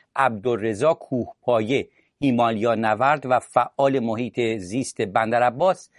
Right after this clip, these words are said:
دستگیر شده. تابناک پیشتر خبر از دستگیری حسن راغ و حسن زاره از فعالان حیات وحش بندرلنگه، عضو مؤسسه طبیعت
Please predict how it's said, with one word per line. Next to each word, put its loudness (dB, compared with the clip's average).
دستگیر 2
شده. -6
تابناک 4
پیشتر 0
خبر 0
از -2
دستگیری -2
حسن -2
راغ 2
و 0
حسن -2
زاره 2
از 0
فعالان 0
حیات -2
وحش -2
بندرلنگه، -4
عضو 0
مؤسسه -4
طبیعت -2